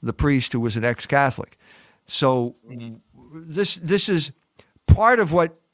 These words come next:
Speaker 1: part of what you learn as a Protestant is to hate the Catholic Church.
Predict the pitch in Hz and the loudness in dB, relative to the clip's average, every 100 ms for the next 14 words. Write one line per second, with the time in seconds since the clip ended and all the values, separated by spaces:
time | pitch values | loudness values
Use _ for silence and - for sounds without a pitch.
0 | _ 190 254 269 196 170 160 147 185 156 | _ 2 2 2 0 0 0 2 2 0
1 | 107 98 _ 135 127 - 151 156 127 - | -2 -8 _ -6 -6 -2 2 2 0 -4
2 | 107 117 - 120 143 120 107 120 107 104 | -6 -6 -4 -4 -4 -6 -4 -2 -4 -8
3 | - 127 - | -8 -8 -8